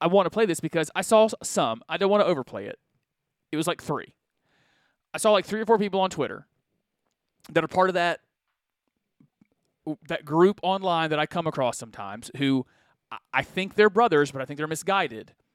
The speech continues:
They were sharing this, saying, "Now this is how it needs to be." In this day and age, in this time we're in,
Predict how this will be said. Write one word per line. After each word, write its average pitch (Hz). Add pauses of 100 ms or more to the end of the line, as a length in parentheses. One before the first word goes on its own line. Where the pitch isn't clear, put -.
(500)
They 156
were 208
sharing 233
this, 110
saying, 139
"Now 139
this 190
is 185
how 170
it 156
needs 160
to 147
be." 135 (480)
In 139
this 190
day 202
and 196
age, 185
in 147
this 165
time 170
we're 170
in, 147